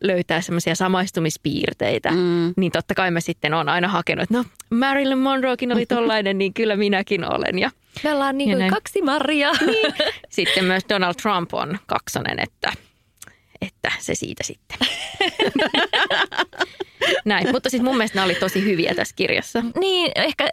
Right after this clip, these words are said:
Speaker 3: ehkä siinä oli niinku, puhuttiin mun mielestä siitä, että, että kaksonen on usein sellainen karismaattinen merkki,
Speaker 1: Niin.
Speaker 3: että sitten sitä voi käyttää sitä karismaansa niinku hyvään tai huonoon.
Speaker 2: Niinpä.
Speaker 3: Ja,
Speaker 1: Kyllä.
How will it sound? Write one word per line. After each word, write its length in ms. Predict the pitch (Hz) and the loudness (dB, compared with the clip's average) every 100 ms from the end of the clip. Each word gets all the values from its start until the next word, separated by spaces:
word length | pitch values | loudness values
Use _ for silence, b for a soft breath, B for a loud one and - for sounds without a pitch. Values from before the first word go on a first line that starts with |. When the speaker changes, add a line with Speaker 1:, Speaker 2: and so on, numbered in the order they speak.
| - | -2
Speaker 3:
ehkä 240 | 285 - | -4 -2
siinä 220 | 277 277 254 | 0 0 0
oli 140 | 254 | 0
niinku, 200 | 254 247 - - - | 0 -2 -6 -10 -4
puhuttiin 360 | 269 254 277 | -2 0 0
mun 140 | 269 262 | 2 2
mielestä 340 | 240 247 - | 2 0 0
siitä, 340 | 302 240 196 180 | 0 0 2 0
että, 340 | 185 - 170 - _ - | 0 0 0 -2 _ -4
että 240 | 190 - _ _ - | -4 -4 _ _ -4
kaksonen 520 | 190 - 208 190 190 | -4 -2 0 0 0
on 80 | 131 | 0
usein 220 | 190 190 | 0 0
sellainen 200 | 202 202 | 0 0
karismaattinen 800 | 220 262 190 - 170 175 185 180 | 0 0 -2 -4 -4 -2 -2 0
merkki, 520 | 185 185 175 - 262 262 B 233 | 0 0 -2 -2 -4 -4 B -2
Speaker 1:
Niin. 200 | 220 202 | 0 0
Speaker 3:
että 120 | - | 0
sitten 260 | 226 - 196 | -4 -2 -4
sitä 220 | 202 202 | 0 0
voi 180 | 208 202 | 0 0
käyttää 400 | - 208 - 202 | 0 -2 -2 -2
sitä 180 | - 202 | -2 0
karismaansa 580 | 208 208 202 185 190 | 0 0 0 0 2
niinku 280 | 190 190 190 | 2 2 2
hyvään 460 | 185 196 196 180 190 | 2 2 2 2 2
tai 200 | 185 180 | 2 2
huonoon. 560 | 185 170 151 147 147 | 2 2 2 2 2
Speaker 2:
Niinpä. 280 | 156 143 - 156 | 2 2 2 2
Speaker 3:
Ja, 80 | 175 | 2
Speaker 1:
Kyllä. 280 | 185 175 | 2 2